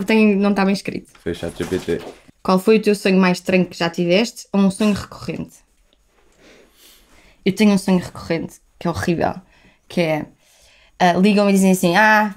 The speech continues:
Speaker 1: falta-te uma cadeira da faculdade, ainda não tens, eh,
Speaker 2: Sim.
Speaker 1: cena." E depois a cadeira é tipo, física quântica. E eu tipo, "Ah, caraças, eu não sei nada disso." Eu teria comunicação empresarial, tá a ver? Então é
Speaker 2: Uhum.
Speaker 1: todo um,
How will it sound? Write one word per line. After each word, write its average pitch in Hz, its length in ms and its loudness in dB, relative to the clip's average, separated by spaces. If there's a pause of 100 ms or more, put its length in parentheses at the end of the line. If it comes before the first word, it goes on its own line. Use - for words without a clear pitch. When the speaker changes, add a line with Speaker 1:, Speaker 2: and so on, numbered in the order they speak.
Speaker 1:
falta-te 190 540 -4
uma 208 140 4
cadeira 202 320 0
da 208 80 -2
faculdade, 208 540 0 (120)
ainda 185 160 2
não 190 140 2
tens, 185 480 0
eh, 190 260 0
Speaker 2:
Sim. - 80 -4
Speaker 1:
cena." 190 320 0 (260)
E - 60 4
depois 220 220 2
a 240 40 4
cadeira 226 300 0
é - 40 0
tipo, 170 400 -4 (160)
física 185 440 -4
quântica. - 520 -8 (460)
E 185 80 -6
eu 180 40 2
tipo, 185 260 -8
"Ah, 262 460 0
caraças, 233 460 -2
eu 240 60 4
não 233 100 4
sei - 140 -2
nada 180 240 2
disso." 247 300 -2
Eu 180 80 -4
teria 185 180 0
comunicação 208 340 2
empresarial, 185 440 2
tá - 160 -10
a 151 60 -2
ver? 147 160 0
Então 190 180 2
é 190 40 4
Speaker 2:
Uhum. 190 60 -2
Speaker 1:
todo 202 180 2
um, 196 140 2